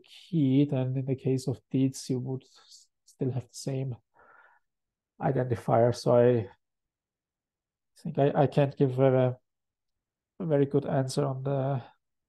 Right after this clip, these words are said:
WebAuthn question, but, uh,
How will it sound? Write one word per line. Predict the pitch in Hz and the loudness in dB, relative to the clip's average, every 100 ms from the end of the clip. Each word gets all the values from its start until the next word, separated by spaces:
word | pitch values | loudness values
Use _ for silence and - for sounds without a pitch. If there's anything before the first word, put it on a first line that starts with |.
| _ _ _ _ - | _ _ _ _ -4
WebAuthn | 170 135 139 - 135 131 131 - _ _ _ _ _ _ _ _ _ _ _ _ _ _ - | -2 0 0 0 -2 0 -6 -8 _ _ _ _ _ _ _ _ _ _ _ _ _ _ -4
question, | 147 131 - 143 131 131 | 0 0 -2 -4 -4 0
but, | 127 123 - | -2 -2 -2
uh, | 135 127 127 131 131 | 2 4 4 2 0